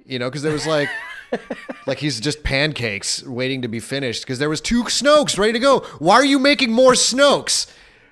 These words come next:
Speaker 1: The one you made is dead and everybody knows. Like, what, is he gonna show up again? Like, oh, the, the guy that got cut in half and blown up, like, that's, he's, there's another one of 'em. Oh shit, there's two of 'em. Like, that's crazy.
Speaker 2: Uh, yeah, I,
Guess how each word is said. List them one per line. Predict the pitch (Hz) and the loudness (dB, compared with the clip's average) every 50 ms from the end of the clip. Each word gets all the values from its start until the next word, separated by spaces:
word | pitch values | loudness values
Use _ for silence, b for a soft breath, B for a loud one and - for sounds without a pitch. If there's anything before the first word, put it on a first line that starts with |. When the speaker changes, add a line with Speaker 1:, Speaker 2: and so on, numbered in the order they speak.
| B B B B - - 127 | B B B B -18 -6 -4
Speaker 1:
The | 160 | -2
one | 175 190 226 240 | 0 2 2 2
you | 226 226 | 2 0
made | 220 202 220 226 214 | 2 4 4 4 4
is | 202 151 117 | 2 0 -4
dead | 107 139 165 180 208 208 185 165 | -4 0 2 4 4 4 2 2
and | 160 | 0
everybody | 165 160 170 180 190 170 180 165 160 | 0 0 0 2 2 0 0 0 0
knows. | 151 151 160 175 180 175 151 139 | 0 0 2 2 2 2 0 0
Like, | 170 143 | -2 0
what, | 139 170 190 180 | 0 2 2 2
is | 165 135 | 0 0
he | 160 | -2
gonna | 170 160 147 | -2 -2 0
show | - - - 170 165 160 151 | 0 0 0 2 2 2 2
up | 151 160 165 | 2 0 0
again? | 190 175 165 180 190 202 202 | -2 -2 -2 0 0 0 0
Like, | 185 160 147 143 120 - B B B B B B B B - | 0 0 0 -2 -4 -8 B B B B B B B B -2
oh, | 139 170 220 202 170 | 0 2 2 2 2
the, | 151 147 151 | 0 0 -2
the | 143 156 | -2 -2
guy | 139 151 160 165 | 0 0 2 2
that | 165 156 | 2 0
got | 165 151 - | 0 -2 -2
cut | - - 180 151 | -2 -2 -2 -2
in | 147 | -4
half | 139 131 156 160 165 160 151 | -4 -2 0 0 0 0 -2
and | 143 127 113 | -4 -6 -6
blown | 113 127 123 143 143 147 147 | -6 -2 0 0 0 2 2
up, | 156 160 147 113 120 | 2 0 0 -2 -4
like, | 131 127 120 98 | -6 -6 -6 -6
that's, | 131 139 143 143 - - | -6 -6 -6 -6 -8 -8
he's, | 123 123 135 131 123 - | -6 -6 -6 -6 -8 -6
there's | - 139 135 131 131 | -6 -4 -4 -2 -2
another | 139 147 160 165 160 | -2 0 0 0 0
one | 143 131 123 117 | 0 0 -2 -2
of | 113 | -2
'em. | 113 117 117 113 113 b b b b b b - | -4 -4 -6 -8 -10 b b b b b b -2
Oh | 156 175 | 0 0
shit, | 160 - - - 220 196 - | 0 0 2 2 2 0 0
there's | 147 131 | -2 -4
two | - - 226 214 233 220 | -4 -2 -2 0 2 2
of | 151 120 | 0 0
'em. | 107 98 90 87 | -4 -8 -10 -10
Like, | 104 127 131 | -10 -8 -6
that's | - 165 151 - | -6 -6 -8 -6
crazy. | - - 196 196 180 156 120 107 95 92 85 - _ _ _ _ _ _ _ _ _ _ _ _ _ _ _ _ _ b b b b b b b b b _ _ _ _ | -6 -6 -2 -2 -2 -2 -2 -6 -8 -10 -12 -16 _ _ _ _ _ _ _ _ _ _ _ _ _ _ _ _ _ b b b b b b b b b _ _ _ _
Speaker 2:
Uh, | 226 202 202 190 165 143 131 117 110 | -14 -12 -10 -8 -8 -6 -8 -8 -8
yeah, | 117 156 190 214 185 117 95 92 - - | -8 -6 -4 -4 -4 -6 -6 -10 -14 -10
I, | - 135 139 139 | -6 -6 -6 -6